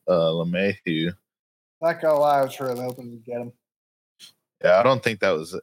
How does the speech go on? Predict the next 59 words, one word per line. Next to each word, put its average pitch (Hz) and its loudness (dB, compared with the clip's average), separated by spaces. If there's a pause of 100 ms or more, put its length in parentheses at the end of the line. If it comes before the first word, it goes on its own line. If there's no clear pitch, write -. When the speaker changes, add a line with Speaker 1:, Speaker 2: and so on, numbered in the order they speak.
Speaker 1:
ever 90 0 (140)
a 85 -12
consideration 82 -6
Speaker 2:
Yeah. 78 -8
Speaker 1:
that - -14
he 80 -10
was 78 -10
gonna 78 -16
go 71 -10
to 73 -8
the 71 -6
Red 76 -6
Sox. - -4 (260)
Speaker 2:
Yeah. 131 -4
Speaker 1:
Definitely 127 2
Speaker 2:
I'll - 0
Speaker 1:
think 120 -4
it's 101 0
smart 107 0
that 95 2
they 82 2
signed 90 0
him, 82 -2
though. 78 -2
Like, 80 -2
if 87 -6
they 101 0
would 104 2
have 92 2
let 90 2
him 85 -4
go, 85 0
that 85 2
would 87 0
have 85 -4
been 87 -4
pretty 87 -4
dumb 87 -2
on 82 -4
their 87 -2
part, 80 -6
'cause 90 -8 (380)
he's 110 2
one 123 4
of 117 0
those 101 2
utility 98 2
players 85 0
that, - -12 (100)
like, 85 -6
he 113 -4
can 98 -4
really, 92 2 (300)
he's 110 2
not 123 2
the 101 4
best 101 2
at 95 0
any 101 -4